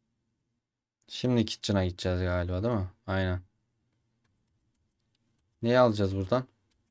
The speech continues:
Aha. Oğlum adamlar oynamayı biliyor lan. Tamam. Şimdi gidelim.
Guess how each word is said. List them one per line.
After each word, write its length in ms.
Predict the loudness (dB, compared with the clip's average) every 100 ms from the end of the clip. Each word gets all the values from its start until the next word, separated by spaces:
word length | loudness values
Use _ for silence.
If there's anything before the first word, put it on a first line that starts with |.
| _ _ _ _ _ _ _ _ _ _ _ _ _
Aha. 580 | -4 4 8 8 6 2 -8 -4
Oğlum 200 | 0 2
adamlar 340 | 4 4 4
oynamayı 400 | 4 4 2 2
biliyor 220 | 4 4
lan. 140 | 2 -4 -8 -14 _ _ _ _ _ _ _ _ _ _ _ _ _ _ _ _ _ _ _ _ _ _ _ _ _ _ _ _ _ _ _ _ _ _ _ -20 _ _ _ _ _
Tamam. 420 | -4 0 2 0 -6
Şimdi 320 | -6 -2 0
gidelim. 360 | 2 4 4